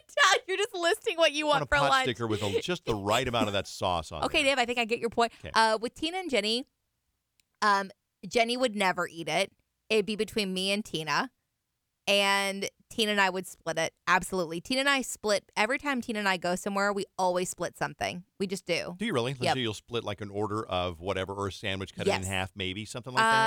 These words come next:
Speaker 2: that?
Speaker 1: typically not a sandwich, but yeah, like, something
Speaker 2: Like
Speaker 1: like
Speaker 2: pasta, maybe?
Speaker 1: like, if we w-, if we went to, um,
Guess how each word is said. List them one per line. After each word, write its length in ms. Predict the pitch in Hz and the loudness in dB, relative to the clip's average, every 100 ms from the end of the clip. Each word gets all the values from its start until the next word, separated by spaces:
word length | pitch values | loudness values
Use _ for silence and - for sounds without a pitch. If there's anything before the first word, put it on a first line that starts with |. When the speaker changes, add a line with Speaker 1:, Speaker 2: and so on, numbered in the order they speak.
| 220 | 2
Speaker 2:
that? 140 | 220 | -4
Speaker 1:
typically 380 | 311 349 349 311 | -8 -8 -6 -6
not 340 | 196 180 185 | 0 2 2
a 40 | 196 | 0
sandwich, 260 | 208 190 | -4 -4
but 100 | 214 | -4
yeah, 220 | 185 180 160 | 0 2 2
like, 140 | 175 | -2
something 280 | 220 202 208 | -4 -2 -2
Speaker 2:
Like 60 | 185 | -2
Speaker 1:
like 40 | 175 | 0
Speaker 2:
pasta, 380 | 107 104 - 113 | 2 0 -2 -2
maybe? 140 | 113 | 0
Speaker 1:
like, 80 | - | 2
if 100 | 233 | 0
we 60 | 269 | -2
w-, 200 | 262 240 | -2 -2
if 120 | 208 | -2
we 80 | 254 | -2
went 220 | 254 226 - | -2 -4 -4
to, 260 | 233 220 208 | 0 2 2
um, 480 | 180 180 170 170 | 2 2 0 -6